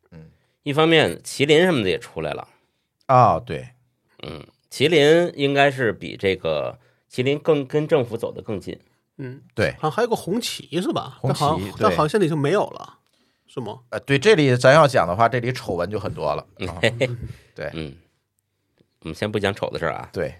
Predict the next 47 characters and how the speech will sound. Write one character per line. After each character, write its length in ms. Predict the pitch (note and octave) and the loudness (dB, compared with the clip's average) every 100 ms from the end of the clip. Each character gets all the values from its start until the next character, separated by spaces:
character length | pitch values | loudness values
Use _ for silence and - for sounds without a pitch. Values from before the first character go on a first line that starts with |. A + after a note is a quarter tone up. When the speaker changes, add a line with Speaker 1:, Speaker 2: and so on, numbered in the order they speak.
| _ _ - | _ _ -12
Speaker 2:
先 80 | F#2 | -6
讲 160 | F2+ | -4
点 120 | F2 E2 | -2 -2
儿， 260 | B1 G1+ - _ _ _ _ _ _ | -4 -8 -18 _ _ _ _ _ _
先 160 | F#2 | -6
讲 140 | F#2+ F#2 | -4 -2
点 100 | G#2 | -2
儿 60 | |
好 160 | - - | -4 -12
事 140 | - | -12
儿。 80 | - _ _ _ _ _ _ _ _ | -14 _ _ _ _ _ _ _ _
就 140 | _ G#2+ | _ -2
是 220 | G#2 G2+ | 0 -2
一 120 | D3 | -2
九 200 | D3 D#2+ | -2 -2
年 280 | A#1 C#2 E2+ | -4 -6 -6
是 200 | - F#2+ | -2 -2
我 160 | D#2+ | -2
们 320 | - D2+ D#2+ E2 | -8 -8 -8 -10
信 240 | - G#2+ | -8 -10
创 200 | F#2+ C#3+ | -4 -2
的 80 | F2+ | -2
战 200 | - D#2 | -6 -6
略 160 | D#2 | -6
开 160 | C#2 D#2+ | -8 -10
始 100 | D2 | -12
推 180 | - E2 | -12 -12
动 160 | D2+ | -12
的 60 | B1 | -14
时 140 | - | -18
候。 80 | - - | -20 -14
Speaker 1:
哎， 340 | G2 G#2+ C3+ - _ _ _ | -2 0 0 -4 _ _ _
大 100 | F#2+ | 0
家 180 | G2 G2 - | 0 -2 -6
继 140 | - | -8
续 100 | B2+ | -6
回 160 | - G2+ | -4 -6
去 120 | F2+ | -10
听 180 | - F2+ | -14 -12
那 100 | F2 | -12
期 200 | - D#2+ | -12 -16
付 180 | - D#2 | -14 -10
费 140 | E2 | -10
节 100 | - | -12
目 80 | - - _ | -16 -20 _
啊。 100 | - | -12
Speaker 2:
对， 240 | D#2+ D#2 | -8 -8